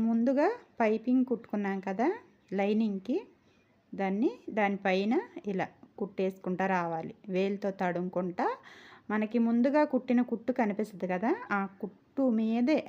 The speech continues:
ఎగ్జాక్ట్గా ఆ కుట్టు మీదే ఇప్పుడు మనం కుట్టు వేసుకోవాలి. థ్రెడ్ పైకి వెళ్ళకూడదండి. కరెక్ట్గా ఇలా కుట్టేసుకుని ఆ తర్వాత ఈ నడుం కింద ఉండ ఎక్స్ట్రా ఖర్చు మొత్తం ఇలా కట్ చేసుకోవాలి.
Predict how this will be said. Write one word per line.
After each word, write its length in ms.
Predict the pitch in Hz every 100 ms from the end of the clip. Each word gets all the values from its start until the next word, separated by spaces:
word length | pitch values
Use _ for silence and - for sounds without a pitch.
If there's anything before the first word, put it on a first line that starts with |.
| 196
ఎగ్జాక్ట్గా 640 | 180 208 220 220 247 240 208
ఆ 40 | 208
కుట్టు 260 | 196 - 247 226
మీదే 340 | 214 214 285 453 - 214
ఇప్పుడు 200 | - 202
మనం 160 | 196 190 190
కుట్టు 180 | 180 -
వేసుకోవాలి. 500 | 185 185 - 165 156 - _ _ _
థ్రెడ్ 240 | 214 208 220
పైకి 240 | 233 233 233
వెళ్ళకూడదండి. 640 | 185 190 202 185 175 180 254 381 - - - - - _ _ _
కరెక్ట్గా 500 | 214 196 190 - 220 415 - - - 190
ఇలా 140 | 185 185
కుట్టేసుకుని 720 | 175 - 196 175 - 208 240 453 - _ _ _ _ _ _ _ _ _ - - - - 202
ఆ 40 | 202
తర్వాత 440 | 196 196 202 196 269 466 - - _ _ _
ఈ 100 | 214 208
నడుం 240 | 196 190 233 233
కింద 220 | 214 190 185
ఉండ 140 | 185 302 440 220
ఎక్స్ట్రా 320 | 208 - 214 214
ఖర్చు 280 | - 202 - 208
మొత్తం 280 | 190 - 294 370
ఇలా 140 | 202 180
కట్ 180 | 180 180 -
చేసుకోవాలి. 580 | 175 - - 160 165